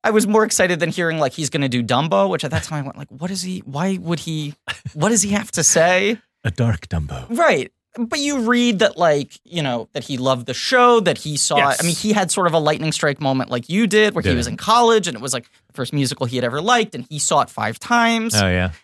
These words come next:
Speaker 1: And
Speaker 2: Yeah.
Speaker 1: you're like, "I guess this is one of those things." I mean, he claims that he wrote letters to Sondheim when he was, like, a
Speaker 3: Yeah.
Speaker 1: student at Cal Arts and was like, "Would you ever let anyone make a movie?" Which he probably didn't read those letters.
Speaker 2: Well, no, y-,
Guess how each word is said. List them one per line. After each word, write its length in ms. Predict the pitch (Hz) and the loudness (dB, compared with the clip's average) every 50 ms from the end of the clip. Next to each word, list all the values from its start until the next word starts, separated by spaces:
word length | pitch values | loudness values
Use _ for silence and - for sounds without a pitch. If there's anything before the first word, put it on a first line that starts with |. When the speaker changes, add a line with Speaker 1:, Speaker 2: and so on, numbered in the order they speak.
| _ - | _ -4
Speaker 1:
And 120 | 160 175 170 | -2 0 2
Speaker 2:
Yeah. 60 | 175 | 2
Speaker 1:
you're 100 | 170 165 | 0 2
like, 260 | 160 160 151 151 - | 2 2 2 2 2
"I 100 | 117 170 | 0 0
guess 300 | 160 139 175 175 190 - | 0 0 0 2 2 0
this 180 | - 196 - - | 0 -2 -2 -2
is 120 | 180 - | -4 -4
one 140 | 170 175 175 | -2 -4 -2
of 60 | 160 | 0
those 200 | 156 156 156 - | 0 -2 -2 -2
things." 260 | - 277 269 247 196 | -2 -2 0 0 0
I 40 | 208 | 0
mean, 100 | 190 175 | 0 0
he 120 | - 247 240 | 0 -2 -4
claims 320 | - - 240 220 214 202 202 | -2 -2 0 0 0 0 0
that 100 | 180 - | -2 -4
he 140 | - 175 | -4 -4
wrote 260 | 165 160 175 170 156 - | 0 2 4 4 4 4
letters 320 | 147 143 139 139 131 127 | 2 2 2 2 0 0
to 60 | - 131 | 0 0
Sondheim 460 | - 127 123 120 120 127 123 120 120 | 0 2 0 0 0 -2 -2 -2 -2
when 100 | 117 117 | -2 -4
he 160 | 113 120 120 | -4 -4 -4
was, 200 | 117 117 110 - | -2 -2 0 0
like, 200 | 123 120 113 - _ | 0 0 -2 -4 _
a 60 | - | -12
Speaker 3:
Yeah. 80 | 117 113 | -8 -4
Speaker 1:
student 200 | 110 160 175 180 | -2 -2 0 -2
at 100 | 180 - | -2 -2
Cal 240 | - 156 127 120 117 | -2 0 0 2 2
Arts 380 | 117 113 110 110 - - - - _ _ _ _ _ | 0 -2 -4 -4 -4 -6 -6 -6 _ _ _ _ _
and 100 | - 147 | -2 0
was 100 | 143 127 | 0 0
like, 120 | 151 135 - | 0 0 0
"Would 100 | 165 139 | 0 2
you 80 | 147 | 2
ever 160 | 151 139 139 135 | 2 2 2 2
let 160 | 127 127 127 | 2 2 2
anyone 260 | 127 123 127 123 117 | 2 0 0 -2 -2
make 160 | 117 113 - | -4 -6 -6
a 40 | 117 | -4
movie?" 320 | 123 156 147 120 101 110 | -4 -2 -2 -2 -4 -6
Which 280 | 110 131 127 - - - _ | -6 -6 -6 -6 -8 -12 _
he 160 | 139 - 131 | -14 -12 -6
probably 260 | - 147 139 120 123 | -2 -2 0 0 0
didn't 180 | 120 131 120 117 | -2 -2 -4 -4
read 140 | 120 117 104 | -4 -4 -4
those 180 | 110 110 107 | -4 -4 -2
letters. 400 | 127 131 120 110 - - - - - _ _ _ | 0 0 0 0 -4 -10 -14 -14 -18 _ _ _
Speaker 2:
Well, 180 | 147 143 139 135 101 - 170 | 0 0 0 0 -4 -4 -2
no, 340 | 139 147 196 160 120 117 - _ _ | 0 2 2 2 0 -2 -6 _ _
y-, 160 | 180 123 117 | -4 -4 -4